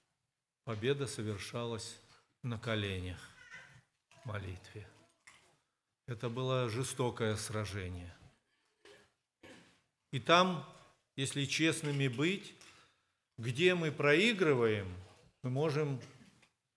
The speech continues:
вспомнить, это было всегда там, когда мы не молились. То есть не соединялись с нашим Господом в молитве, не искали Его помощи, не искали Его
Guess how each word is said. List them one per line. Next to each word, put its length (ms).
вспомнить, 760
это 240
было 320
всегда 440
там, 460
когда 420
мы 440
не 180
молились. 680
То 80
есть 180
не 100
соединялись 800
с 60
нашим 420
Господом 680
в 80
молитве, 640
не 180
искали 400
Его 260
помощи, 600
не 200
искали 380
Его 480